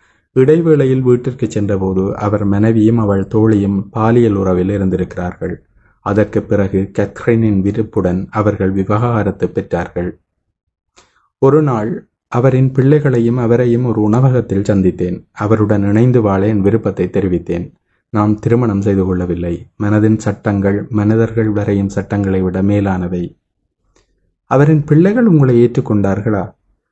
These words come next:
தாயாரின் நிலையை புரிந்ததும் என்னை அவர்கள் இரண்டாம் தாயாக ஏற்றார்கள். அவர்கள் விரும்புகிற போது தமது தாயாரை சந்தித்து வருவார்கள். உங்களுக்கு குழந்தைகள் இல்லை என்று வருத்தம் இல்லையா? நிச்சயம் இல்லை, நிச்சயமாக இல்லை. இமானுவேல், அவர் குழந்தைகள் எனக்கு இருக்கிறார்களே.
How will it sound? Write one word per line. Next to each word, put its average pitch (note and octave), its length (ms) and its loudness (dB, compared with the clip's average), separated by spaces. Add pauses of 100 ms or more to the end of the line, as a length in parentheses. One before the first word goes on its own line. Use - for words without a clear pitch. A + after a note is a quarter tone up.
(240)
தாயாரின் E3+ 560 2
நிலையை C#3 320 4
புரிந்ததும் A#2+ 600 0
என்னை G#2+ 260 2
அவர்கள் G2+ 400 -2
இரண்டாம் A#2+ 440 0
தாயாக G2+ 480 -2
ஏற்றார்கள். F#2 640 -4
அவர்கள் G2 400 -2
விரும்புகிற G#2+ 540 0
போது F#2+ 540 -4 (320)
தமது A2 340 2
தாயாரை G2+ 420 0
சந்தித்து G2 420 -2
வருவார்கள். F2+ 600 -6 (400)
உங்களுக்கு C3 480 2
குழந்தைகள் A#2 520 2
இல்லை G#2 220 0
என்று G2 220 -2
வருத்தம் G2 420 -2
இல்லையா? F#2 500 -6 (720)
நிச்சயம் A#2 480 0
இல்லை, G#2 460 -2
நிச்சயமாக A#2+ 640 0
இல்லை. F2+ 440 -2 (160)
இமானுவேல், A2 580 2
அவர் G#2 280 -4
குழந்தைகள் G#2+ 500 0
எனக்கு G2 340 -2
இருக்கிறார்களே. G2 800 -4